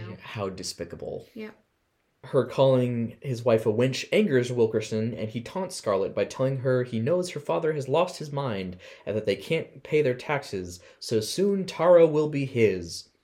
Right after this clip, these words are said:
Speaker 1: Scarlett throws a handful of dirt in his face and tells him that's all of Tara he'll ever get.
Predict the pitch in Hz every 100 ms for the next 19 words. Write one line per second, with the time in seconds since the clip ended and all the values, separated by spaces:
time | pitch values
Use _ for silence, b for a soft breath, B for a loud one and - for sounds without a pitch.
0 | b b b - - 131 131 117 - 139
1 | 147 131 110 170 190 - 180 139 131 190
2 | 202 117 110 101 - 98 110 - 113 -
3 | 160 156 147 143 131 135 - 143 147 139
4 | - 135 127 131 123 113 117 107 92 80
5 | -